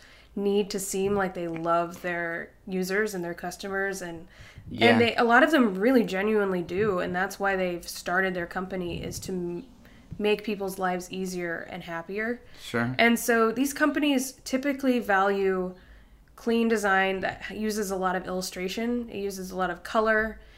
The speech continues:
Speaker 1: and it uses typography well, just to make sort of an environment that feels really positive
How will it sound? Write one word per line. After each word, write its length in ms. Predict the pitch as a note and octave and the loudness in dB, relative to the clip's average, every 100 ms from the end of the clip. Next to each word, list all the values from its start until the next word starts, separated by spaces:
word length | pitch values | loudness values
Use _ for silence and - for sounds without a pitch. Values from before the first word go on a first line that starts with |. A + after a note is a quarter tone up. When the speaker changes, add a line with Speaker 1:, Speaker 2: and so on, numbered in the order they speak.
| - - | -10 -4
Speaker 1:
and 100 | G3+ | -2
it 100 | - | -2
uses 560 | G3+ F#3+ G3 F#3+ - | -4 0 -2 -2 -6
typography 760 | - G#3 F#3+ F#3 F#3 G#3 A#3+ A#3 | -6 -4 -2 -2 -2 -2 0 2
well, 400 | G#3+ G#3 G#3+ G#3+ | 4 2 -2 -4
just 200 | G#3+ - | -6 -4
to 60 | G#3+ | 0
make 360 | G3+ G3+ - - - | 0 -2 -6 -20 -20
sort 220 | - C#4 D4+ | -4 0 2
of 60 | |
an 60 | B3+ | 2
environment 480 | F#3+ F3 F#3 G3 F#3 | 2 0 0 0 -2
that 160 | D#3 | -6
feels 380 | - G3 F#3+ F#3 | -6 -2 -2 -2
really 360 | F3+ F3 E3 E3 | -4 -4 -4 -8
positive 760 | - E3+ F3+ F#3+ A3 A#3+ - | -12 -8 -6 -4 -4 -6 -8